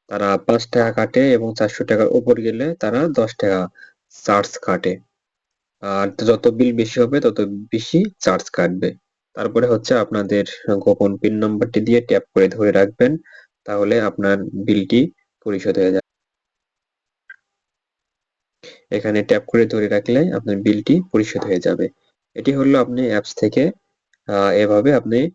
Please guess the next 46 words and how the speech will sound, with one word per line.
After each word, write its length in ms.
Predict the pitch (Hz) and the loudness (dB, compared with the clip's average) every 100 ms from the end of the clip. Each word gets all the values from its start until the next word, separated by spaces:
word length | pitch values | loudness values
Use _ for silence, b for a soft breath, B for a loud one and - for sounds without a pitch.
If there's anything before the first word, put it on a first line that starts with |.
| _ | _
পল্লী 240 | 117 107 104 | 0 2 0
বিদ্যুৎ 280 | 104 104 98 | -2 -4 0
বিল 320 | 117 139 165 | 2 2 0
খুব 200 | - 113 - _ b _ | -4 -4 -6 _ b _
সহজেই, 520 | - 110 104 123 156 180 b b _ 101 | -2 0 2 2 0 -4 b b _ -8
আহ, 160 | 101 | -6
পেমেন্ট 380 | - 107 107 98 | -2 0 0 -2
করতে 260 | 92 - 92 | -2 0 0
পারবেন। 400 | 92 90 92 - _ b b - | 0 0 -2 -4 _ b b -10
আর 80 | 104 | -4
ভিডিওটি 300 | 120 120 127 | 0 2 0
যদি 220 | 131 135 | 0 0
ভালো 240 | 120 98 | 2 2
লাগে 300 | 98 104 156 - | 2 0 -2 -2
অবশ্যই 560 | 98 98 - 104 104 107 _ _ _ - | -2 -2 0 -2 -2 -4 _ _ _ -18
একটা 260 | 95 - | -8 -2
লাইক 280 | 98 95 98 | 2 2 0
দিবেন। 240 | 107 110 123 120 76 - - | 0 0 -2 -6 -6 -6 -2
যদি 280 | 113 120 123 | 0 2 0
কোনো 260 | 110 110 | 0 -4
কিছু 160 | - 101 | -2 -2
জানার 260 | 95 95 | -2 -6
থাকে 300 | 92 101 156 180 - | -6 -4 -4 -4 0
অবশ্যই 360 | 101 95 - | 0 0 -4
কমেন্ট, 340 | - 95 95 - | -8 -6 -6 -6
কমেন্ট 300 | - 101 101 | -4 -2 -4
করে 240 | - 98 92 | -2 0 0
জানাবেন। 420 | 90 90 90 87 - B B B B - | -2 -4 -4 -6 -10 B B B B -4
আর 140 | 101 | -2
যদি 280 | 98 104 104 | 2 2 0
সাবস্ক্রাইব 520 | - 117 - 127 - | -2 -12 -4 -4 0
করে 160 | 120 117 | 2 2
থাকেন 300 | 117 123 95 | 0 -2 -2
অসংখ্য 440 | 104 101 95 101 | -2 -4 0 0
ধন্যবাদ। 540 | 101 107 104 117 135 | 0 -2 0 0 0
আর 180 | - 95 | 0 2
যদি 160 | 95 95 | 2 0
সাবস্ক্রাইব 440 | - 101 - - 120 | -2 -4 -4 -6 0
না 180 | 131 | 0
করে 160 | 151 120 | 2 0
থাকেন 260 | - 104 104 | 0 -6 -4
তাহলে 160 | 92 | -2
অবশ্যই 460 | 95 98 - 104 101 | 0 0 0 -2 -2
সাবস্ক্রাইব 520 | - 98 - - 92 | -6 -10 -8 -6 -8
করে 400 | - - 98 95 | -6 -4 -2 -2
দিবেন। 500 | 90 - 101 104 101 | -2 -4 -2 -2 -2